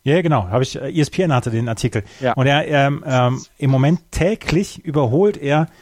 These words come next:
Speaker 1: ähm, Leute im, äh, auf der Hall of Fame, die in der Wins above Replacement Liste vor ihm noch waren.
Speaker 2: Das ist so
Speaker 1: Täglich.
Speaker 2: wahr. Und Kinder, guckt euch das an, weil wir sehen da,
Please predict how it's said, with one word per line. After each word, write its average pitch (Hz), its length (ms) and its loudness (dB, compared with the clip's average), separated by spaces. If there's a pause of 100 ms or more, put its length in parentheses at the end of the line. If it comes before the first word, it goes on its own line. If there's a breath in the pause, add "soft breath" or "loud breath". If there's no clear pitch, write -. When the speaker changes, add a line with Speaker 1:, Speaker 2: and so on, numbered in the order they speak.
(320 loud breath)
Speaker 1:
ähm, 135 300 2
Leute 147 360 2
im, 135 540 0
äh, - 40 -16
auf 127 460 0
der 123 180 0
Hall 143 140 2
of 135 120 0
Fame, 151 340 2
die 143 140 0
in 131 40 0
der 127 140 2
Wins 143 200 2
above 135 300 -2
Replacement 127 580 0
Liste 110 300 -2
vor 123 220 -2
ihm 107 140 -4
noch 101 180 -6
waren. 95 260 -4 (560)
Speaker 2:
Das 117 220 -12
ist 139 180 -12
so 139 260 0
Speaker 1:
Täglich. 151 180 2
Speaker 2:
wahr. 139 220 0
Und 139 180 -6 (520)
Kinder, 165 280 -2
guckt - 460 -10
euch 147 240 -10
das - 240 -4
an, 156 240 -2
weil 131 280 2
wir 131 120 -2
sehen 135 280 -2
da, 139 360 2